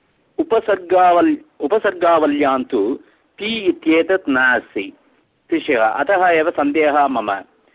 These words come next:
पिधाय इति लबन्तप्रयोगस्य दर्शनात् स्पष्टं यत् पि इत्येषः उपसर्गः नास्ति चेदपि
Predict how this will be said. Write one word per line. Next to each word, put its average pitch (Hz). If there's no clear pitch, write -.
पिधाय 156
इति 127
लबन्तप्रयोगस्य 156
दर्शनात् 127
स्पष्टं 214
यत् 170
पि 214
इत्येषः 156
उपसर्गः 143
नास्ति 131
चेदपि 135